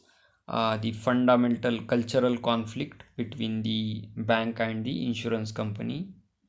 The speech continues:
by aligning the bank's interest with those of the insurance company.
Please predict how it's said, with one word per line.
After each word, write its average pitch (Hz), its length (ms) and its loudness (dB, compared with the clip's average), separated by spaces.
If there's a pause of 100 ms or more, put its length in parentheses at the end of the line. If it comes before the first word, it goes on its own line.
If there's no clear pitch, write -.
(420)
by 151 440 6
aligning 170 840 4
the 131 140 0
bank's 120 480 2
interest 113 720 -2
with 110 240 -4
those 123 260 2
of 113 260 4
the 113 80 -2
insurance 113 520 -2
company. 107 640 -6